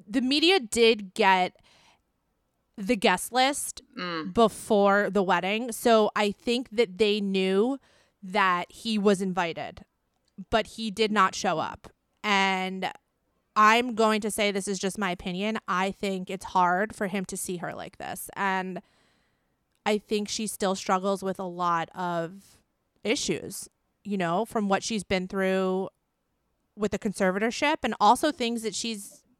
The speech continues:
Speaker 1: been through just in general from being a pop star. She also, I thought, you know, the guest list was very, very interesting. Everyone sort of questioned why Ansel Elgort was there. And
Speaker 2: Did we find out?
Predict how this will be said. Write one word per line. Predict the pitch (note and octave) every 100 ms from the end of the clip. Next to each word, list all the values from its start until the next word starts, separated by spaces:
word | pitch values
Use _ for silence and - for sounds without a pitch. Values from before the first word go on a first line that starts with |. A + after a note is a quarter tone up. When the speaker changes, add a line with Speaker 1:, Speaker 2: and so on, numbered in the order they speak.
| _
Speaker 1:
been | A3+ A3
through | A#3+ A3+
just | G#3+ -
in | G#3+ G3
general | F3 C4+ G3 F#2+
from | - G3
being | G3+ G3
a | F#3+
pop | G3 A3+
star. | - G#2 F2+ G#3 _ _ _ _ _ _
She | - - C4+ -
also, | B3+ C4+ - F4+ F#4 E4+
I | B3
thought, | B3 D#4+ D#4+
you | B3+
know, | A3
the | G#3+
guest | G3 A3 G#3+ C#4+
list | C4+
was | C4 G#3
very, | F#3 G3 G3+
very | G3 G3 F#3
interesting. | E3+ G3+ - A#3 A#3
Everyone | - G3 A3 A#3+ B3 A#3+
sort | - G#3+
of | G3
questioned | - F#3 - G3+ G3+
why | F#3+ F#3 F3 F3
Ansel | F#3 F3+ A3 G3
Elgort | F3+ F3 G3 G3+
was | - A3+
there. | B3+ C4+ C#4 - - - - _
And | A3 G#3 G3+ G3 F#3+ G3 D#3+ - _ _ _ -
Speaker 2:
Did | E3+
we | E3+
find | D#3+ C#3
out? | A#2 B2+ G#3